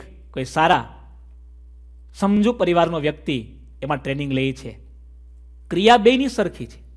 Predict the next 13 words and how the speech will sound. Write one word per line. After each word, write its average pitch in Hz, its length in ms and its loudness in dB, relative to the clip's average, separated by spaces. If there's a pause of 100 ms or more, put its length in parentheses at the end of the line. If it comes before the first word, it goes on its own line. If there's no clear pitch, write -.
(1400)
શું 214 260 -4
કરે 226 280 4
છે 247 200 0 (1120)
એ 147 40 -8
બધાને 160 340 0
દેખાય 175 340 -2
છે, - 160 -18 (560)
શેના 185 360 2
માટે 151 340 2
કરે 196 240 2
છે 190 120 -8
કોઈને 175 240 -6
દેખાય? 151 340 -8